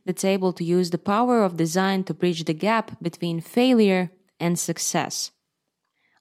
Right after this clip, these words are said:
All of the frameworks and techniques revealed by U X D A's financial methodology trilogy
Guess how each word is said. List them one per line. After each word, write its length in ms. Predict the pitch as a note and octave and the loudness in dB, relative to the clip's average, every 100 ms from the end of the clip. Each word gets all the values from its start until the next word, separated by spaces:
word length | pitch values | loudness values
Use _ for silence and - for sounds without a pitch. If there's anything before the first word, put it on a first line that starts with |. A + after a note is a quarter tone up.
| - | 2
All 240 | B3+ E4 | 4 6
of 100 | E4 | 6
the 80 | B3+ | 4
frameworks 680 | - A#3 A#3+ B3+ A#3 F#3+ - | 4 2 4 4 4 2 -2
and 240 | F3+ F3+ | 0 0
techniques 600 | F#3+ - G#3 B3 F3+ - - | -2 -2 4 4 4 -2 -2
revealed 400 | E3+ F3+ F3+ F3 | 0 2 2 2
by 80 | |
U 240 | E3 F3+ B3 | 0 2 2
X 160 | A#3 | 2
D 140 | G3+ F#3+ | 2 2
A's 220 | F3+ F#3 | 2 0
financial 540 | F3+ D#3+ F3+ G3+ G3 | -2 -2 0 -2 -2
methodology 720 | D#3 D#3 E3 E3 E3+ E3 D#3+ D#3 | -2 -2 -2 0 2 2 0 -4
trilogy 760 | - A#3+ B3+ F3+ D#3 E3 D#3+ | 0 2 4 4 2 0 0